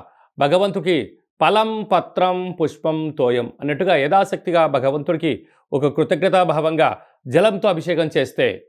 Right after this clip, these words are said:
ఆయుష్షు, పంచామృతాలతో అభిషేకం చేస్తే ధన సంపద, అలాగే మనకు కింద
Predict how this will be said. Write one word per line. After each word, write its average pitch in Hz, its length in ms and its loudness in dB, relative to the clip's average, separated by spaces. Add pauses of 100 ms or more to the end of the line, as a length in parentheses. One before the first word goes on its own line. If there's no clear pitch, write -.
ఆయుష్షు, 147 420 0 (480)
పంచామృతాలతో 190 800 0 (100)
అభిషేకం 143 360 -4
చేస్తే 131 400 -2 (420)
ధన 127 180 0
సంపద, 147 400 0 (480)
అలాగే 190 280 2
మనకు 185 240 -2 (300)
కింద 180 220 2